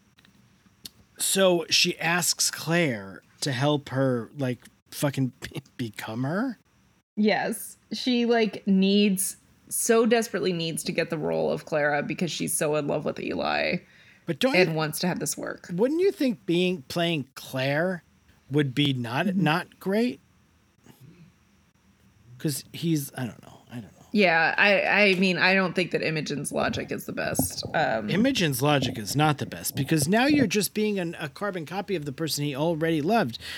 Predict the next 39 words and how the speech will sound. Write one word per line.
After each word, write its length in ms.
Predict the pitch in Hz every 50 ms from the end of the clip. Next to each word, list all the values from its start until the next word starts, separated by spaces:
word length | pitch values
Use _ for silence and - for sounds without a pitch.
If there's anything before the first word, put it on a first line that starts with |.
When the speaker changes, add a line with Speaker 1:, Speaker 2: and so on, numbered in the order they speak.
| - - -
Speaker 1:
So 160 | - 202 202
he 60 | 220
doesn't 300 | 214 247 214 190 147 139
love 240 | 160 170 165 139 117
you. 640 | 104 107 110 123 160 220 247 240 233 240 247 240 226 - - - - _ _ _ _ _ _ _ _ _ _ _ _ _ _ _ _ _ _ _ _ _ -
Speaker 2:
No, 640 | - 190 214 262 294 220 - - - 113 - - - -
like, 380 | 190 185 180 170 170 - -
he's 320 | - - 196 190 208 190 -
just, 480 | - 202 202 190 - - - - - _ _ - - -
I 120 | 165 165
don't 120 | 160 - -
know. 120 | - 90
And 80 | - 175
he's 120 | 180 -
still 160 | - - 208
obviously 480 | 190 139 156 151 160 160 - 160 160 160
so 560 | 156 - - 160 156 156 156 147 143 147 151 - - _ _ _ _ _ _ _ _ _ _ _ _ _ _ _ _ -
wrapped 460 | 165 165 160 147 135 135 - - -
up 260 | 143 147 143 143 -
in 400 | - - 139 139 135 127 110 - -
her. 540 | 160 - 160 156 - - - 123 156 156 - - -
Speaker 1:
He 120 | - 139 156
also 220 | 170 143 - 120
doesn't 300 | 101 104 98 92 95 98
love 140 | 107 104 87
her 120 | 87 87
anyway 320 | 92 92 90 82 71 60 62
because 320 | - - - - 98 92 -
he 60 | 80
basically 420 | 76 87 92 90 - - - 85
tells 280 | - - 90 92 90 78
her 60 | -
at 80 | 76 -
the 120 | - 87
end, 160 | 92 85 78 73
"I 40 |
still 240 | - - - 110 101
love 240 | 95 92 87 85 -
Claire. 420 | - 90 92 87 80 78 90 -